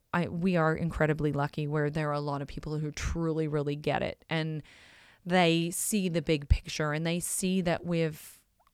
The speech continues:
always come back no matter what. And we've always shown up and we've always climbed up that mountain. And in doing so, inspired them to climb their own mountains.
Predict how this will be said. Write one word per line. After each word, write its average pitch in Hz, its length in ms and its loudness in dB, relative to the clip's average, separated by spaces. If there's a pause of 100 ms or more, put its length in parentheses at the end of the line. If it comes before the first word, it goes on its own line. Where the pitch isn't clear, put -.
(120)
always 185 420 4
come 165 160 -4
back 143 220 -6
no 160 120 -2
matter 160 300 0
what. 147 300 -4 (100)
And 165 240 -4
we've 165 240 -4
always 185 280 4
shown 160 240 -6
up 147 160 -4
and 165 120 -4
we've 175 160 -2 (100)
always 196 420 2
climbed 165 260 -2
up 151 120 -2
that 156 160 2
mountain. 156 420 -4
And 165 280 -4 (720)
in 202 200 4
doing 202 340 4
so, 170 240 0
inspired 165 580 2
them 151 280 -2
to 165 100 -2
climb 147 260 -4
their 147 160 -4
own 147 200 -2
mountains. 143 440 -4